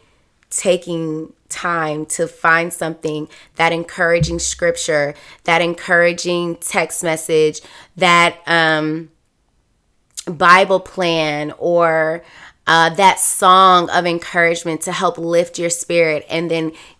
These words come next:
get you into a more centered and grounded and calm space so that you can still go throughout your day. Like, this is a day by day, moment by morn-, moment healing journey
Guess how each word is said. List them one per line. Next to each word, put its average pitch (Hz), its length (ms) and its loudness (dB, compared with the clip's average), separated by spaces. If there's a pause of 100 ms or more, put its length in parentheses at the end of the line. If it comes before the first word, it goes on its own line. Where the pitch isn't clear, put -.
get 180 300 0
you 170 160 -2
into 170 420 -2
a 165 60 2
more 160 220 -4
centered 170 580 -2
and 160 240 -6
grounded 156 540 0
and 147 200 -8
calm 160 380 -4
space 151 600 -6 (300)
so - 200 0
that 165 220 -2
you 175 120 -8
can 170 220 -8
still 170 380 0
go 165 300 0
throughout 170 640 -2
your 147 120 -8
day. 151 720 -6 (560)
Like, 196 260 0
this 254 240 4
is 285 260 -6
a 196 140 2
day 185 540 2
by 185 240 0
day, 170 360 0
moment 170 500 -4
by 165 180 -8
morn-, 160 600 -6
moment 165 720 -4 (400)
healing 208 680 0
journey 151 580 -2